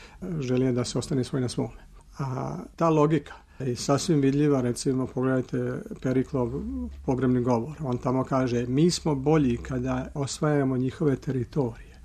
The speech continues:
kada ih napadamo u njihovim kućama, zato što su oni demokratski i napredni i progresivni, nego oni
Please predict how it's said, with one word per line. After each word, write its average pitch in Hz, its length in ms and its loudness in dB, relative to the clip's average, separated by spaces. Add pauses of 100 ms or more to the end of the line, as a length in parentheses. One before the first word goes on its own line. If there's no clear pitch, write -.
(120)
kada 123 520 -2 (120)
ih 156 240 -2
napadamo 127 520 0
u 135 60 -4
njihovim 135 280 0
kućama, 127 520 0 (260)
zato 147 280 4
što - 100 -8
su - 120 -2
oni 147 100 6
demokratski 139 800 2
i 139 180 -4
napredni 127 540 2
i 127 140 -6
progresivni, 147 720 2 (460)
nego 139 240 4
oni 156 500 4